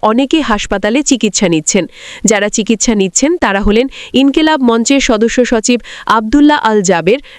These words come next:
ডাকসুর নেত্রী ফাতেমা তাসনিম ঝুমা, রাকসুর নেতা সালাউদ্দিন আম্মার, মুনির, ফয়সাল, জয়, জুলকার, মোশাররফ, নিলয়, অনিক, উমর, রাহাত, রাসেল, আহাদ, মাহিন, আজাদ,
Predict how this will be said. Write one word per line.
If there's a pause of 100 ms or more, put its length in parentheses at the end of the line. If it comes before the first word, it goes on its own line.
ডাকসুর
নেত্রী
ফাতেমা
তাসনিম
ঝুমা, (320)
রাকসুর
নেতা
সালাউদ্দিন
আম্মার, (300)
মুনির, (200)
ফয়সাল, (280)
জয়, (260)
জুলকার, (240)
মোশাররফ, (240)
নিলয়, (260)
অনিক, (260)
উমর, (240)
রাহাত, (240)
রাসেল, (300)
আহাদ, (240)
মাহিন, (300)
আজাদ,